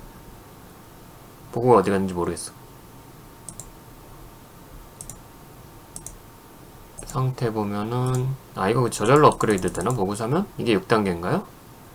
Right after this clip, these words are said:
아까도 이렇게 생겼던 것 같은데 아닌가? 사 단계 동그라미 네 개 있었나? 그러면 저기 아이템 가챠 가서 보면 알지. 보고 사는 게 더 이상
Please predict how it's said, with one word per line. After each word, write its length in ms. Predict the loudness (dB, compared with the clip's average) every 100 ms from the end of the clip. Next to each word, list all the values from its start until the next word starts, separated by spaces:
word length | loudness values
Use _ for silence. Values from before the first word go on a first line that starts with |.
| -4
아까도 280 | 0 2 2
이렇게 160 | 0
생겼던 340 | 0 0 -2 -2
것 60 | 0
같은데 300 | -2 -2 -2
아닌가? 360 | -2 -2 -2 -2
사 160 | 2 4
단계 240 | 4 2 -4 -14 -4
동그라미 340 | 0 4 4 4
네 140 | 2
개 80 | 0
있었나? 440 | 0 0 0 0 -4 -12 -12 -12 -16 -18 -8
그러면 260 | -2 0 2
저기 260 | 2 4
아이템 560 | 4 4 2 0 2 0
가챠 540 | -2 0 4 4 4 -4 -14 -20 -20 -8
가서 200 | -6 -4
보면 240 | 0 0
알지. 300 | 0 -2 -10 -12 -16 -20 -20 -20 -20 -20 -20 -20 -18 -16 -14 -16 -18 -20 -20 -4
보고 280 | 0 2 2
사는 240 | 2 2
게 100 | 0
더 140 | 2 2
이상 560 | 2 2 2 2 -2